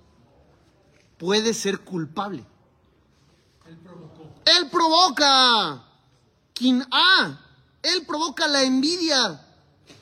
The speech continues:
Speaker 1: Y debido a que él provoca la envidia, el mal de ojo del otro tiene poder sobre él. Esto es fantástico, porque Dios es justo.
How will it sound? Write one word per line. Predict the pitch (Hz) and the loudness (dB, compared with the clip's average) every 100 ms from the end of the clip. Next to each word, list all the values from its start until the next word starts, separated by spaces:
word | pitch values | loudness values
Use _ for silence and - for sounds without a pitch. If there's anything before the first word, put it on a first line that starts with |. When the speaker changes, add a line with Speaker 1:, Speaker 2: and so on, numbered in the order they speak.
| _ | _
Speaker 1:
Y | - 220 | -6 0
debido | 220 214 311 381 359 | 2 2 0 -2 -2
a | 254 - | -2 -2
que | 214 247 | -2 -2
él | 269 | -2
provoca | 214 208 226 247 | -4 -4 -4 -4
la | 202 | -4
envidia, | 175 180 220 220 240 285 349 - _ _ _ - | -6 -6 -8 -6 -4 -4 -6 -12 _ _ _ -12
el | 180 180 | -8 -4
mal | 220 285 | -2 0
de | 247 | 4
ojo | 269 294 254 | 4 2 0
del | 226 226 | 0 0
otro | 262 254 | -4 -6
tiene | 240 233 | -4 -4
poder | 233 202 196 196 | -4 -4 -4 -4
sobre | - 196 185 170 156 151 143 143 | -6 -8 -8 -8 -8 -8 -8 -10
él. | 143 143 - - - - 139 - _ _ _ _ _ _ _ _ _ - - | -12 -16 -20 -20 -20 -20 -20 -20 _ _ _ _ _ _ _ _ _ -20 -2
Esto | 220 226 240 | -2 0 -2
es | - - _ _ | -2 -10 _ _
fantástico, | 180 185 208 202 - 143 139 | -6 -4 -4 -4 -8 -16 -16
porque | 135 160 180 170 175 - - - - - | -10 -6 -2 -4 -4 -14 -20 -20 -20 -16
Dios | 156 226 311 330 - - | -2 2 4 2 -4 -2
es | 254 - | -2 -2
justo. | - 285 - - 123 | -4 -2 -2 -8 -14